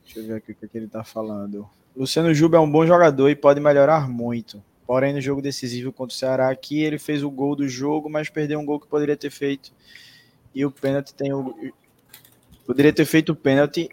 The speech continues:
e tem o jogo do São Paulo também. É aquela coisa, né? Eu acho que a saída de Juba para o Bahia, eu acho que, assim, irrita, porque, querendo ou não, é um rival,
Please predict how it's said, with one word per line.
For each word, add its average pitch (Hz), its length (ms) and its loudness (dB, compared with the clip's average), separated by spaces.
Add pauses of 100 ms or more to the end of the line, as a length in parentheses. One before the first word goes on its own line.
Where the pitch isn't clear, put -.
e 139 160 -4
tem 143 180 -4
o 147 80 -2
jogo 135 300 -4
do 135 80 -6
São 143 200 -8
Paulo 120 320 0
também. 107 480 -8 (1300)
É 147 100 4
aquela 208 340 6
coisa, 151 380 6
né? 170 300 0
Eu 170 300 6
acho 180 320 6
que 165 720 2 (840)
a 165 200 4
saída 160 640 4
de 147 160 -4
Juba 127 400 -2
para 170 460 2
o 175 40 0
Bahia, 117 800 -2
eu 131 180 0
acho 147 340 -2
que, 156 380 -8 (180)
assim, 160 260 -6
irrita, 165 400 -2
porque, 143 320 -6
querendo 131 300 -2
ou 127 60 -6
não, 113 180 -4
é 123 80 -2
um 131 60 -6
rival, 120 600 -6